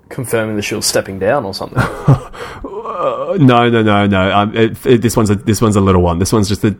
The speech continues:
Speaker 2: a little one about how I think they never came out of production hell after Solo, I suppose. So, Boba Fett movie's gone.
Speaker 1: Yeah, and I
Speaker 2: I
Speaker 1: think
Speaker 2: don't, I don't feel like it,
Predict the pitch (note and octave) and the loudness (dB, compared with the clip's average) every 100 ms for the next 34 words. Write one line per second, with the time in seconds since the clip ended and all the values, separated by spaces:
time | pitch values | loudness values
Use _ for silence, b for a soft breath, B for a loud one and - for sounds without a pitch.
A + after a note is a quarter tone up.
0 | - G2 F#2+ G2 F2+ F2+ F2+ F2 F2+ F2 | -8 -2 0 2 0 0 -2 -2 -2 -2
1 | F2 E2+ G2 - A2 B2 A2 A2 G#2+ A2+ | -2 -4 -4 -2 0 2 2 2 0 -2
2 | A2 G#2+ A2+ G#2 G#2 G#2 G#2 G#2 G2+ - | -2 -2 -2 -2 -2 -2 2 2 0 -4
3 | - G2+ A2+ F#2+ G2 - G2+ - - G2+ | 0 2 2 0 -4 -8 -6 -4 0 2
4 | A#2 - - G#2+ G#2 G2 B B B B | 2 -2 -2 0 0 -2 B B B B
5 | B B C#3 C#3+ D#3+ D#3 D3+ D3 C3 B2+ | B B 0 2 2 4 4 4 4 4
6 | A#2+ A#2+ A#2+ F#3 G#3 G3+ D3 C#3+ B2 C#3 | 4 2 0 -4 -4 -2 0 2 2 4
7 | C#3+ C3 - C3 C3+ D3+ C3+ B2+ B2+ | 2 -2 0 2 2 2 4 4 0